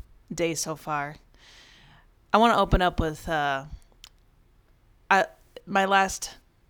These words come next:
episode, I, I asked you guys for prank ideas. And I wanna share one that I am especially proud of. And I continue to be proud of because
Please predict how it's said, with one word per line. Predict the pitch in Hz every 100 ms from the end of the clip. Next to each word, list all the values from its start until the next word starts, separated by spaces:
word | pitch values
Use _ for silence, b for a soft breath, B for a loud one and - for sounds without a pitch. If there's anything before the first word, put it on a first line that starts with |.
| -
episode, | 185 - 170 117
I, | 117 -
I | 151
asked | 139 139 147 -
you |
guys | 156 120 87
for | -
prank | - - 147 -
ideas. | - - - 208 - - b b b _ _
And | 190
I |
wanna | 240 269
share | 240 - 190 185
one | 175 165 160
that | 151
I | 151 156
am | 147 143 B B B B B B B B B _ -
especially | - - 147 - -
proud | - - -
of. | - - B B B B B B
And | 190
I | 175 170
continue | 208 185 254 254
to | 208
be | 175
proud | 175 143
of | 131 131 -
because | 160 - 139 135 120 -